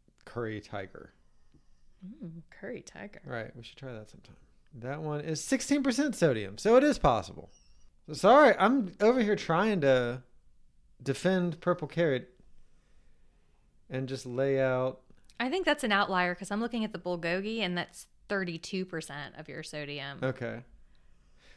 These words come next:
Speaker 1: Well, I guess my point is get the,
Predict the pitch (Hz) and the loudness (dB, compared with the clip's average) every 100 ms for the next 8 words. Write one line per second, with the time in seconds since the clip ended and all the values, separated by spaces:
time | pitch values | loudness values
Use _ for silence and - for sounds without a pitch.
0 | - 175 185 175 185 262 - - - - | -2 4 4 4 4 2 0 -16 -18 -20
1 | - - 214 151 185 214 190 190 180 - | -20 -12 -2 0 0 -2 -2 -2 -4 -10
2 | - 127 120 175 - 190 190 | -16 -10 -4 -4 -4 -6 -6